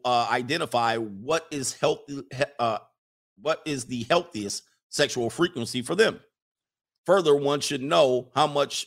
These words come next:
their partner desires sex in general. How much? And so there's a key point. I've heard marriages, uh, where the wife would say,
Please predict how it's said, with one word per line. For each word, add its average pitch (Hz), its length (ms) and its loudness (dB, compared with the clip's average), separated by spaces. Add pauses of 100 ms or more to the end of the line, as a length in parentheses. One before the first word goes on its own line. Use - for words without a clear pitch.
(160)
their 131 220 -2
partner 143 400 2
desires 117 760 0
sex - 480 -2
in 104 160 -2
general. 113 480 -4
How 160 160 6
much? 120 400 -6 (460)
And 160 100 -2
so 156 140 2
there's 180 340 4
a 170 60 -2
key 156 260 -10
point. 127 380 -4 (920)
I've 175 200 6
heard 180 320 -2
marriages, 107 680 -4 (1700)
uh, 139 180 6
where 139 180 2
the 127 120 0
wife 147 320 4
would - 160 -6
say, 113 340 -2